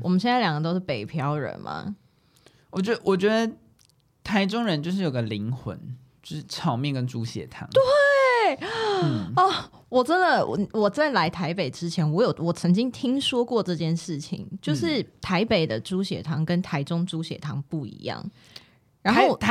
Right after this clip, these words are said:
Speaker 2: 台北有很多东西都跟南部、中南部不一样。
Speaker 1: <laughs> 然后我那时候想说，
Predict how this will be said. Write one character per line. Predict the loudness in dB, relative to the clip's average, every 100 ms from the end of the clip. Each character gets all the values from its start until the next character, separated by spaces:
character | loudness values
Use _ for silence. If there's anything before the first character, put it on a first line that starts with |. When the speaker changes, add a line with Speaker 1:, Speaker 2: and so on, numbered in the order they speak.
| 2
Speaker 2:
台 |
北 | 4 4
有 |
很 | 6 6 6
多 | 2
东 | 4 2 2
西 | 0
都 | 0 0
跟 | 2 2 4
南 | 2 2
部、 | 2 2
中 | 4 6
南 | 8
部 | 8 8 8 6
不 | 4
一 | 2 2
样。 | 0 0 -4
Speaker 1:
<laughs> | -4 2
然 | 4
后 | 4
我 | 4
那 | 4 4
时 |
候 | 4
想 | 4 6 6
说， | 4